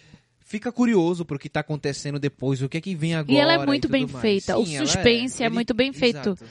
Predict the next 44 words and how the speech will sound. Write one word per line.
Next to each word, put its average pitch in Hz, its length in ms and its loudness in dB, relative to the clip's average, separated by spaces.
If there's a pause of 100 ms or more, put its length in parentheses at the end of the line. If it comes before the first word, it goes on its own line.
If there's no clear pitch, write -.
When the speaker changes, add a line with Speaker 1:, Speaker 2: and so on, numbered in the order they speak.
(220)
Speaker 2:
Então, 240 240 4
assim, 262 160 -2
você 240 240 0
fica, - 340 -2 (360)
"Não, 415 160 2
não 392 200 2
dá 226 160 6
pra 262 120 2
eu 254 80 6
ir 247 60 2
dormir 220 360 0
sem 262 140 -6
saber 233 400 4
o 226 40 2
que 277 100 -4
é 254 40 -2
que 285 100 -8
tá 285 120 2
acontecendo." 254 240 -2
Tipo, 240 200 -2
você 277 340 2
simplesmente 311 420 0
não 285 80 0
consegue, 240 680 0
é 254 240 4
Speaker 1:
É. 143 200 -10 (200)
Speaker 2:
viciante, 269 800 4
assim. 190 400 -6 (1800)
Eu 220 140 2
fiquei 247 680 2
em 311 120 -8
choque 214 680 2 (800)
quando 233 180 4
eu 214 80 4
assisti, 202 360 -2
porque, 202 240 0
assim, 254 280 0
Pedro 233 280 2
já 247 140 0
tinha 294 260 -2
dito 269 280 -2
pra 254 120 4
eu 233 40 4
assistir 226 400 -4